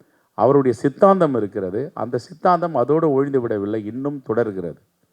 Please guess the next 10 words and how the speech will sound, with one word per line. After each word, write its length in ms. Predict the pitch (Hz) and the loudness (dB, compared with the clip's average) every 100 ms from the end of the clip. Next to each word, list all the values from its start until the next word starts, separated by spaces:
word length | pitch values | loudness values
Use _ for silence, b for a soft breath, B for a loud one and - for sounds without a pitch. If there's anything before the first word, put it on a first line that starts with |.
| _ _ _ _ _ | _ _ _ _ _
அது 140 | 110 110 | -6 -4
சபர்மதி 540 | - 120 151 147 131 127 | 0 2 2 2 0 -2
கொலையாகட்டும், 880 | - 113 117 113 101 90 87 98 85 98 _ _ _ _ _ _ _ _ _ _ _ _ _ _ | -2 0 2 2 0 -4 -6 -10 -10 -20 _ _ _ _ _ _ _ _ _ _ _ _ _ _
குஜராத்தில் 520 | 123 139 165 170 165 | 2 6 6 6 4
நடந்த 280 | 156 139 131 117 | 2 2 0 0
கலவரமாகட்டும், 880 | 113 117 110 104 95 90 82 90 87 _ _ _ _ _ | 2 2 2 0 -4 -4 -8 -12 -12 _ _ _ _ _
எல்லா 280 | 110 139 180 180 - | -2 4 6 6 4
பின்னணியிலும் 720 | 170 180 180 170 160 165 175 - - - | 0 2 2 2 2 2 0 -4 -20 -6
இந்த 300 | 120 127 117 | -4 -2 0
இவருடைய 560 | 113 120 120 117 110 107 | 2 2 2 0 0 0